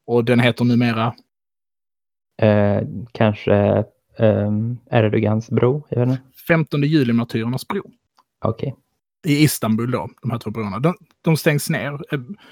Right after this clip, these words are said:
Speaker 1: militärpersonal anländer, det, jag tror det är tre stridsvagnar på Bosporen-bron och ett gäng stridsfordon.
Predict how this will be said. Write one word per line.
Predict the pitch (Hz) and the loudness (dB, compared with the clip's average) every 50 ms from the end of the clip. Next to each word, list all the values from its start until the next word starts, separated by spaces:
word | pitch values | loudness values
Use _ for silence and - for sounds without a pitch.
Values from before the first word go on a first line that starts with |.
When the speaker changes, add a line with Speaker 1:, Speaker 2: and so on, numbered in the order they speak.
| - - - - _ - | -20 -20 -20 -20 _ -4
Speaker 1:
militärpersonal | - 147 160 156 - 180 139 120 - 131 123 - - 127 127 110 107 113 113 98 90 - - _ - | -2 0 0 2 2 2 2 2 0 -4 -6 -4 -4 -4 -4 -2 -4 -4 -6 -8 -10 -12 -14 _ -8
anländer, | 143 143 156 156 156 160 151 151 147 147 | -4 -2 0 2 4 4 4 4 2 2
det, | 143 143 135 | 2 2 0
jag | 127 127 123 _ _ _ - | 0 -2 -4 _ _ _ -8
tror | - 147 | -6 -4
det | 123 120 | -4 -4
är | |
tre | 113 - - - 123 113 | -4 -4 -4 -2 -2 -2
stridsvagnar | - - - 131 - - - 113 107 107 110 110 110 | -2 -4 -6 -8 -6 -6 -8 -6 -4 -4 -4 -6 -6
på | - - - | -10 -12 -12
Bosporen-bron | 110 117 - - - 120 110 107 107 107 107 107 110 107 107 107 | -12 -12 -10 -6 -6 -4 -2 -2 -2 -4 -4 -6 -6 -6 -4 -4
och | 110 107 | -6 -6
ett | - | -6
gäng | 113 101 104 | -8 -8 -8
stridsfordon. | - - - 120 - - - - 131 120 113 113 151 | -10 -10 -12 -12 -12 -12 -14 -14 -12 -14 -12 -14 -16